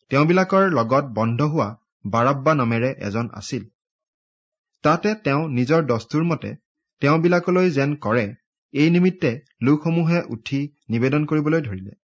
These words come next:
তেতিয়া পিলাতে তেওঁবিলাকক উত্তৰ দি কলে, "যিহুদীবিলাকৰ ৰজাক তোমালোকলৈ যেন মুকলি কৰো,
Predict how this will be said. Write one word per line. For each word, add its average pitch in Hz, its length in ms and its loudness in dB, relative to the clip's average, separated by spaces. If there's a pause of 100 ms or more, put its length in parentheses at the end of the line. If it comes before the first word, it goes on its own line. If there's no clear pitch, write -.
(760)
তেতিয়া 202 300 0
পিলাতে 156 560 -2 (140)
তেওঁবিলাকক 139 540 0
উত্তৰ 131 300 -4
দি 147 140 -2
কলে, 101 300 -6 (840)
"যিহুদীবিলাকৰ 190 760 2
ৰজাক 135 460 0
তোমালোকলৈ 147 640 2
যেন 143 160 0
মুকলি 131 400 -2
কৰো, 107 280 -2